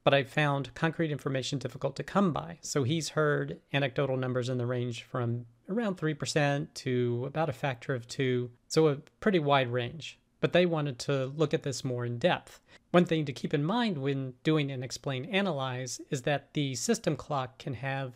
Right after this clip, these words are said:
a overhead depending upon the system that you're using. And he has a link to a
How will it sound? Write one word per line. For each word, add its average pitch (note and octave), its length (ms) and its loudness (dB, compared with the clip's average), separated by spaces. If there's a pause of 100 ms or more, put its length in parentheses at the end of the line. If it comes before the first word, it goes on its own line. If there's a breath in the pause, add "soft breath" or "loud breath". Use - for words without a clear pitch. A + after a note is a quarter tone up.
a C#3 500 -6 (300)
overhead C#3+ 380 2
depending C#3 440 -4
upon C3 300 -4
the B2+ 80 -8
system C3+ 400 -4
that B2 240 -8
you're B2+ 160 -8
using. D3 520 -2 (340)
And C#3+ 160 6
he C#3 160 0
has C#3 260 -2
a C3+ 60 0
link C#3 300 0
to C3+ 220 -2
a C3 180 0